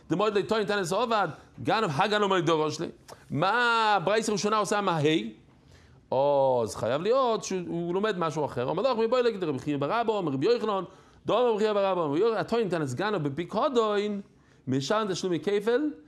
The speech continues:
טוב, אך ומוכר משלם תשלומי ארבע וחמישה, היה לנו את זה אתמול. שאם הוא ט-,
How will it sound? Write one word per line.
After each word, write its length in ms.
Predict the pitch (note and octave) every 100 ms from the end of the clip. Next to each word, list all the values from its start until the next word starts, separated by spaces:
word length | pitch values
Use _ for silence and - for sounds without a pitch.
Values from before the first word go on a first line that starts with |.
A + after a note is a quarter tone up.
| - _ -
טוב, 220 | G3 A3
אך 160 | C#3
ומוכר 300 | D#3+ A3 C#4+
משלם 240 | A#3 G3+ G#3+
תשלומי 260 | G3 G#3+ G#3
ארבע 140 | G3
וחמישה, 380 | F#3+ G#3 B3+ A3
היה 100 | G#3+
לנו 100 | G#3+
את 60 |
זה 80 | F#3
אתמול. 320 | F3+ C#3+ A2+ G#2 - - _ _ - - - -
שאם 480 | - D#3+ - C4+ C#4
הוא 180 | F#3+ F3+
ט-, 80 | -